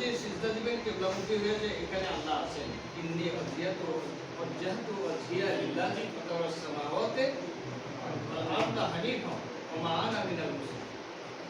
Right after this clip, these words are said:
এটা আপনি জায়নামাজে দাঁড়িয়ে বললেন, ঠিক আছে। আর বাইরে এসে কুফাবাসীর মতো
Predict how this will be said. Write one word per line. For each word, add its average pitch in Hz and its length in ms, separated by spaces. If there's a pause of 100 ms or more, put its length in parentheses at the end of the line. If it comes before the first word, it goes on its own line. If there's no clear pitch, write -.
(180)
এটা 185 200
আপনি 240 120 (120)
জায়নামাজে 240 460
দাঁড়িয়ে 240 320
বললেন, 208 340
ঠিক - 220
আছে। - 160 (1600)
আর - 100 (100)
বাইরে 285 260 (180)
এসে 240 160 (160)
কুফাবাসীর 262 600
মতো 220 140